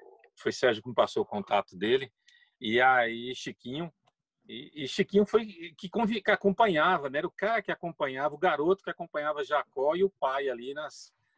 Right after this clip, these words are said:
na, nos, na, nas rodas de choro e tal. Então, são essas, essas coisas assim, você vai juntando. Aí tem a história da,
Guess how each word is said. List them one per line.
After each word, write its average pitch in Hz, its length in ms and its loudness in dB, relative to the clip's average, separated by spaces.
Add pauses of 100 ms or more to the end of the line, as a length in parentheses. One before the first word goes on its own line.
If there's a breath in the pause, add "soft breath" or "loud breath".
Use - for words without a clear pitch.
(300)
na, 117 300 -4
nos, 110 480 -10
na, 117 240 0
nas 110 300 -2
rodas 117 400 2
de 110 100 -10
choro 110 380 2
e 98 40 -10
tal. 95 240 0 (280 loud breath)
Então, 202 200 2
são 208 160 2
essas, 196 300 -2
essas 156 320 -4
coisas 143 380 0
assim, 139 280 -4
você 180 200 0
vai 190 100 4
juntando. 190 320 0
Aí 143 60 0
tem - 100 0
a 135 40 4
história 143 360 4
da, 123 420 4